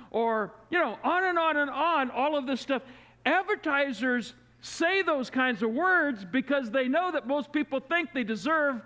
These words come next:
better than what they're getting. And so when they hear that, they're immediately attracted to this product because, or to the, whatever the scheme is, to get them sucked into something because they don't believe they're being treated fairly.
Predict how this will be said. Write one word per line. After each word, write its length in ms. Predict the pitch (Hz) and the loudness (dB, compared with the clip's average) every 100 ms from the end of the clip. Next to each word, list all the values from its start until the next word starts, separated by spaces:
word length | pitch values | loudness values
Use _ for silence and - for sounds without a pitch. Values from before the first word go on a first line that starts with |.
| - | -8
better 320 | 180 302 294 | -2 0 0
than 120 | 254 247 | 0 2
what 200 | 277 277 | 0 0
they're 120 | 262 | -2
getting. 440 | 320 302 190 127 - _ _ _ - - | 0 -2 -6 -12 -16 _ _ _ -20 -6
And 140 | 208 247 | -4 0
so 180 | 269 262 | 0 2
when 180 | 254 | 2
they 180 | 247 220 | 2 2
hear 300 | 220 370 403 | 2 2 2
that, 320 | 311 220 220 - - - | 2 2 0 -4 -16 -6
they're 200 | 208 233 | 0 2
immediately 600 | 220 233 370 359 285 262 | 2 2 2 2 0 0
attracted 600 | 226 - 285 277 - 233 180 | -2 -2 -2 -2 -4 -4 -4
to 100 | 233 | -2
this 200 | 226 214 | -2 -4
product 720 | - 302 349 269 208 - - - - - - | -4 0 2 2 -2 -6 -20 -20 -20 -20 -6
because, 440 | - 233 240 233 180 | -4 0 2 0 0
or 160 | 220 | -4
to 140 | 226 220 | -2 -2
the, 280 | 208 208 - - | 0 -2 -4 -6
whatever 420 | 190 240 269 254 | -2 0 0 0
the 100 | 220 | -4
scheme 400 | - 320 320 247 | -2 -2 0 0
is, 340 | 175 175 196 - - - _ | 0 -2 -4 -12 -20 -20 _
to 100 | 254 | -4
get 340 | 180 269 311 311 | 0 0 0 0
them 220 | 302 277 | 0 -2
sucked 460 | - 320 294 - | -2 -2 -2 -6
into 300 | 330 370 294 | -2 -2 -2
something 580 | 240 247 220 - 214 233 220 - | -2 -2 -2 -2 -2 -2 -6 -8
because 300 | 151 196 226 | -4 -2 0
they 140 | 196 247 | 0 0
don't 200 | 302 262 | 0 -2
believe 240 | 262 285 | -2 0
they're 100 | 247 | 0
being 220 | 233 254 226 | 0 0 0
treated 300 | 240 226 214 | -2 -2 -4
fairly. 420 | 302 302 190 | -2 0 -2